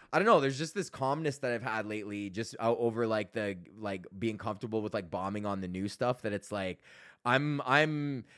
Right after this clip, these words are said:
it may not be what I am expecting, but I'm still experiencing the fluctuations. They're not as high and as low. Like, you don't get those big giant pops, but you're still getting recognition and,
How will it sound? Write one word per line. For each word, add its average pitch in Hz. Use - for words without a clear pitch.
it 143
may 147
not 170
be 156
what 139
I 131
am 123
expecting, 127
but 117
I'm 117
still 165
experiencing 143
the 123
fluctuations. 117
They're 117
not 131
as 135
high 127
and 127
as 104
low. 104
Like, 110
you 110
don't 113
get 113
those 113
big 107
giant 104
pops, 98
but 104
you're 98
still 120
getting 117
recognition 98
and, 85